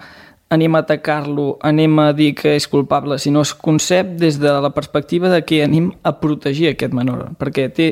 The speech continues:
té alguna mena de problema, algú no ha funcionat, eh, en els estadis previs, doncs, de la formació i l'aprenentatge, algun mecanisme ha, ha fallat, que és en el que ara també havien dit que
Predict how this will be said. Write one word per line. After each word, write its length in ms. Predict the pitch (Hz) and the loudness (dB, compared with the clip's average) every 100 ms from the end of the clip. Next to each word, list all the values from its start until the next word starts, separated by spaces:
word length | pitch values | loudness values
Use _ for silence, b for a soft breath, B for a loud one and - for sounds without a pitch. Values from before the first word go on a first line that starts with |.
| - | -2
té 140 | 196 | -2
alguna 260 | 175 156 143 | -2 0 -2
mena 220 | 139 135 | 0 0
de 80 | 131 | -2
problema, 460 | - 143 147 160 185 B B B | -2 -2 0 0 -2 B B B
algú 320 | 151 160 147 | -4 -2 -2
no 120 | 143 139 | -4 -4
ha 40 | |
funcionat, 760 | - 139 - 135 147 180 _ - | -4 -4 0 0 0 -2 _ -4
eh, 320 | 156 143 135 | 0 2 2
en 160 | 135 135 | 2 0
els 180 | 135 | 0
estadis 380 | 139 - 156 156 | -2 -2 -2 -2
previs, 540 | 156 151 151 151 151 - | -4 -2 0 -2 -4 -4
doncs, 300 | 143 135 135 | -2 -2 -2
de 140 | 135 123 | -2 -2
la 240 | 120 127 | -2 -4
formació 480 | - 139 131 - 151 | -4 -4 -4 -2 -2
i 40 | |
l'aprenentatge, 720 | 156 147 147 139 151 143 151 175 - B B B - | -2 -2 -2 0 -2 -2 -2 -2 -6 B B B -4
algun 300 | 135 170 165 | 0 2 2
mecanisme 460 | 139 147 131 135 127 | 0 0 0 0 -2
ha, 60 | - | -2
ha 160 | 147 131 | -2 -2
fallat, 400 | 135 123 110 - | -2 -4 -4 -4
que 120 | 135 | -4
és 60 | 131 | 0
en 140 | 147 143 | 0 0
el 80 | 135 | -2
que 160 | 135 | -2
ara 160 | 135 147 | 0 -2
també 280 | 147 135 139 | -2 -2 0
havien 180 | 139 127 | 0 -2
dit 160 | 139 | -2
que 280 | - 131 143 | -4 -4 -4